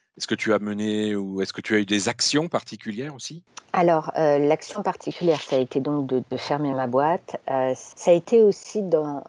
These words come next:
Speaker 2: parler. Je pense que pendant toute cette période, il y a eu une confusion pour moi entre être autonome et être responsable. Euh,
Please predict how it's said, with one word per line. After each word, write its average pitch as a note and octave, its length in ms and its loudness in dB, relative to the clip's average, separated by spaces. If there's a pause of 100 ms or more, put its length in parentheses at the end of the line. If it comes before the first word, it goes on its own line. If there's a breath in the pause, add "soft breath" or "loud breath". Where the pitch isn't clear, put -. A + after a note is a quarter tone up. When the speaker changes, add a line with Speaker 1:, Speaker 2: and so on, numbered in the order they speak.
Speaker 2:
parler. D3 460 -2
Je - 100 -12
pense A3 240 0
que E3 240 4 (440 soft breath)
pendant F#3+ 220 2
toute C#4 180 0
cette - 220 2
période, F#3+ 340 0
il F#3 40 2
y E3+ 60 6
a - 0 -
eu D#3 40 2
une D#3+ 120 -2
confusion F3+ 640 -4
pour C#3 240 -2
moi D#3 320 -2
entre D3+ 540 -4
être F#3 240 0
autonome F3+ 640 0
et D3 80 4
être D#3+ 160 2
responsable. - 680 -10 (840 loud breath)
Euh, B2 500 -4